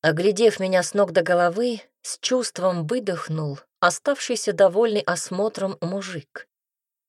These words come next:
«Вот давай без глупостей, мальчик», попросила устало. «Мне на сегодня маньяков и домогательств хватило». Мальчик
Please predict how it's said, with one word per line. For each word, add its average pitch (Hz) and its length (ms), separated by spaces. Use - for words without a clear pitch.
«Вот 208 200
давай 294 300
без 214 240
глупостей, 170 640
мальчик», 160 640
попросила 160 520
устало. 135 540
«Мне 240 240
на 311 100
сегодня 254 420
маньяков 226 540
и 208 40
домогательств 202 720
хватило». 147 760
Мальчик 190 720